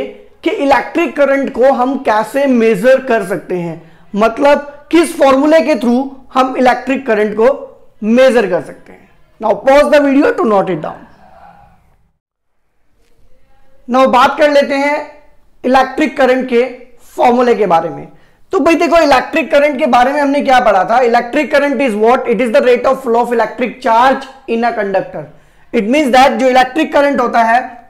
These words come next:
वो rate of flow of electric charge के equal होता है। एक बात ध्यान रखना आप लोग, कभी भी आप इस rate word को यहां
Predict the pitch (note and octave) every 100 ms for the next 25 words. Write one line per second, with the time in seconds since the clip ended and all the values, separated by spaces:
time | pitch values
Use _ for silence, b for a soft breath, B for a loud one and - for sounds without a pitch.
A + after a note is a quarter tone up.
0 | G#3+ G#3+ C4+ B3 C4+ C4+ D4+ - B3+ C4
1 | B3 C#4 C4 A#3 - B3+ - A3 G#3+ F3
2 | - C4+ D#4+ - - - _ C4+ A3+ C4
3 | G#3+ F3+ D#3+ D3+ C#3+ - - - _ C#4
4 | A#3 D#4+ A#3 C#4+ D4+ C4 C4+ A#3+ A3+ C4+
5 | - D4 B3+ D#4+ C4 D4+ C#4 G#4 C4 A3+
6 | B3 D4 D4 G#3+ A3+ B3+ A#3+ A#3 G#3+ G#3+
7 | A3 - - _ _ _ _ - G#3+ B3
8 | C4+